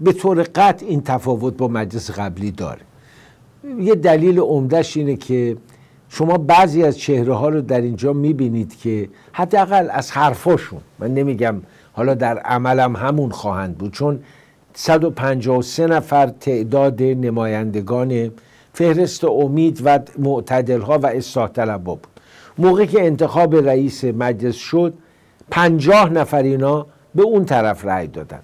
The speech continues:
البته از اول پیدا بود محال بگذارن دکتر عارف رئیس مجلس بشه.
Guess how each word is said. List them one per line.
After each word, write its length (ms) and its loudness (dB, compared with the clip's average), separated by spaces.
البته 340 2
از 200 6
اول 240 4
پیدا 500 4
بود 280 -4
محال 760 6
بگذارن 720 2
دکتر 340 -2
عارف 500 -4
رئیس 280 -4
مجلس 500 -6
بشه. 380 -12